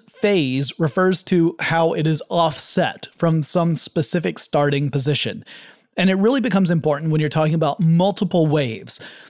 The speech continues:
because multiple waves can be offset from one another. They can be out of phase with each other, and that affects the sounds that we perceive.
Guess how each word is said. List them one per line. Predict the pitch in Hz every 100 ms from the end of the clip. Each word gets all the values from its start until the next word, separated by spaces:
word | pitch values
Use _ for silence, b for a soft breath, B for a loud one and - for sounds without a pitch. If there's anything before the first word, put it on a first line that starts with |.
| B -
because | 151 165 139
multiple | 185 220 214 185
waves | 165 165 143
can | 175
be | 160 156 -
offset | 165 160 - 156 139
from | - 156 147
one | 139 135
another. | 143 165 117
They | 110
can | 143 165
be | 170 -
out | 160 165 180
of | 156
phase | - 190 180 180 151
with | 147 139
each | 131 143
other, | 110 107 - B B B
and | 165
that | 180 208
affects | 208 175 147 -
the | - 156
sounds | 143 - 156 156 160 131
that | 156
we | 151 143
perceive. | - 123 - 220 170 127 123